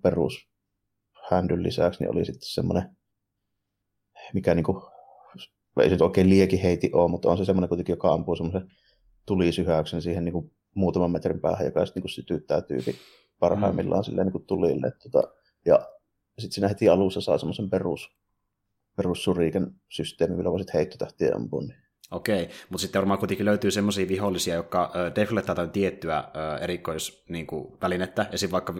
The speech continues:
Speaker 2: vissiin kaikki ei pysy tää tuleen, veikkaisin. Oisko näin,
Speaker 1: On,
Speaker 2: että
Speaker 1: on se vähän, on se vähän semmonen varmaan joo, että siinä on niinku ne elementit, mitä niinku, tai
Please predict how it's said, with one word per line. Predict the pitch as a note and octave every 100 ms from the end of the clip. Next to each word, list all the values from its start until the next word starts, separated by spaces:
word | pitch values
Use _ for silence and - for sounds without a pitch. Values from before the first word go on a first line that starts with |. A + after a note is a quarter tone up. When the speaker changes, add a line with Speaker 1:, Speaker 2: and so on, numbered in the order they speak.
| G2
Speaker 2:
vissiin | F#2 F#2+
kaikki | F2+ -
ei |
pysy | D#2+ F2+
tää | - F2
tuleen, | D#2+ F2 F2+ F2 E2+
veikkaisin. | F2 - E2 E2+ F2 - _ D#2
Oisko | D2 D#2
näin, | D#2
Speaker 1:
On, | F#2
Speaker 2:
että | F#2
Speaker 1:
on | F2+
se | A2+
vähän, | G2+ G#2+ -
on | F#2
se | G#2
vähän | G2+ F2+
semmonen | E2+ E2 E2
varmaan | E2 - - A#1
joo, | A#1+
että | A1+ - - _ _ - _ _ _ _
siinä | - D2+
on |
niinku | F#2
ne | F#2+ C2+
elementit, | F2 F2 F#2+ D3 - _ _ _ - - - - _ -
mitä | F#2 E2+ F#2
niinku, | F#2+ - - _ _ _ _
tai | G2